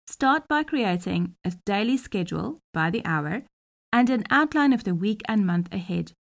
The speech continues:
Before we go on holiday, even non-list makers have lists and make at least a few arrangements in advance. So let's pretend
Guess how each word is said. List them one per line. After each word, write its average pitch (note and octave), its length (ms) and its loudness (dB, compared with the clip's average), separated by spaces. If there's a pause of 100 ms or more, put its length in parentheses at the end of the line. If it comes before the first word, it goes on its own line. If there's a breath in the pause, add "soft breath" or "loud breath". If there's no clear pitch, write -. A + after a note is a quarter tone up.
(500)
Before D4 380 0
we D#4 120 2
go A#3 220 2
on A3+ 100 0
holiday, F3+ 540 -2 (500)
even C4+ 380 6
non-list A3 460 2
makers E3+ 340 -2
have F3 180 -4
lists E3+ 360 -4 (180)
and F#3+ 180 2
make G#3 280 0 (120)
at G3+ 140 -4
least B3+ 280 0
a - 60 -8
few E4+ 240 -2
arrangements F3 560 0
in F#3+ 140 -2
advance. F3+ 520 -2 (440)
So A3+ 140 0
let's C4 260 0
pretend G#3 540 -2